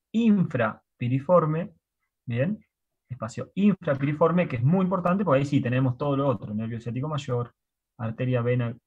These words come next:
glútea inferior y el nervio glúteo inferior, el cutáneo posterior del muslo, femorocutáneo, y la vena y arteria pudenda interna junto con su nervio. Y por último tenemos el agujero ciático menor, ¿bien? Entonces,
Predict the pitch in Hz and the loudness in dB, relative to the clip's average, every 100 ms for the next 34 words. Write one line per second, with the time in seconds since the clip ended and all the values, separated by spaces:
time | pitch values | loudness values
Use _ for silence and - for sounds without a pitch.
0 | - - _ _ _ _ _ 143 127 127 | -20 -20 _ _ _ _ _ 0 0 0
1 | 120 123 123 147 151 123 113 113 110 110 | -2 -2 0 0 0 0 -2 -2 -4 -2
2 | 123 156 165 170 160 - 110 113 104 117 | -4 -4 2 2 2 -2 -8 -8 -6 -4
3 | 117 110 110 117 127 127 156 143 123 123 | -4 -6 -8 -2 0 2 0 0 -2 -2
4 | 123 131 160 180 180 190 170 123 120 123 | -2 -2 -2 0 0 -2 -2 0 2 2
5 | 123 123 - _ _ _ _ _ _ 135 | 0 -4 -10 _ _ _ _ _ _ -2
6 | 123 117 135 131 135 123 127 135 143 151 | -2 2 2 2 0 0 2 4 2 0
7 | 131 139 123 117 110 - 107 98 101 117 | 0 2 2 0 -4 -4 -4 -4 -10 -18
8 | _ _ _ _ _ _ _ _ 175 170 | _ _ _ _ _ _ _ _ 0 2
9 | 202 202 185 214 226 226 233 214 226 - | 4 4 4 2 2 0 4 4 2 -4
10 | 147 143 135 147 147 - 135 120 110 107 | -2 -2 -2 -2 -2 0 -2 -2 -4 -4
11 | 101 95 - _ _ _ - 160 208 - | -4 -8 -16 _ _ _ 0 2 0 -4
12 | _ _ _ _ - - _ 143 143 | _ _ _ _ -20 -20 _ -4 -4